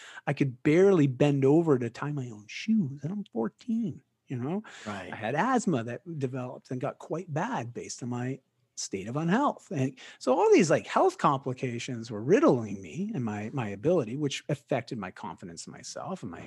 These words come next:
Speaker 1: opinion of myself. And, and, and here I am thinking, "Okay, well,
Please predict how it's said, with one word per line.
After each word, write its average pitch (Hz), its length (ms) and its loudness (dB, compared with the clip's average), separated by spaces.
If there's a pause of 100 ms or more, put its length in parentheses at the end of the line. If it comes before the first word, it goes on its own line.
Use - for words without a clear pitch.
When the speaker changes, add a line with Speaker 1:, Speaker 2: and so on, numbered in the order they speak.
Speaker 1:
opinion 87 380 -10
of 78 60 -16
myself. 82 640 -10
And, 92 160 -14 (720)
and, 139 200 -8
and 143 160 -6 (180)
here 151 220 -4
I 185 60 0
am 208 180 2
thinking, 135 360 -4
"Okay, 156 220 -2
well, 113 280 -6